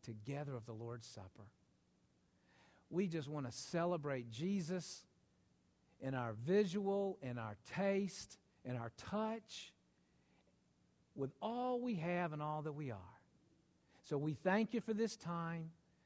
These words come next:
and all we want is your glory. In Jesus' name we pray. Amen. The scriptures tell us that on the night that he was betrayed, Jesus took bread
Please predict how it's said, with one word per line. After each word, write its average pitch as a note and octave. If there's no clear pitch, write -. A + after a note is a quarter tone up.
and A2
all C3+
we D#3
want A2
is G2+
your A#2
glory. A2
In G#2
Jesus' A#2+
name A2+
we A2+
pray. F2+
Amen. F#2+
The D3
scriptures F#3+
tell F#3
us G3
that C#3+
on C3+
the B2+
night E3
that D#3
he D3
was B2+
betrayed, E3
Jesus C#3
took -
bread E3+